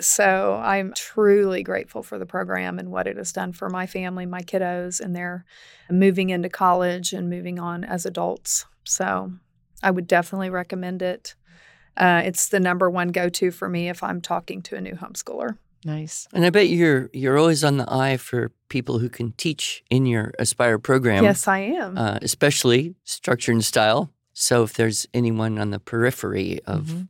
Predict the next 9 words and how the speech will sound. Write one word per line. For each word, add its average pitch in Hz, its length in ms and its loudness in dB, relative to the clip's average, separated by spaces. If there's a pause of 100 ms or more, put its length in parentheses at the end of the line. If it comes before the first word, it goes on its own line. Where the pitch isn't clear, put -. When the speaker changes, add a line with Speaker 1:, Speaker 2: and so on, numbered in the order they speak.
(220)
Speaker 3:
Tulsa - 460 -6 (180)
or 95 260 -10 (180)
<laughs> - 220 -20
planning 139 440 2
to 165 160 2
move 120 540 2
here 117 260 2
that - 20 2
Speaker 2:
Right. 247 580 4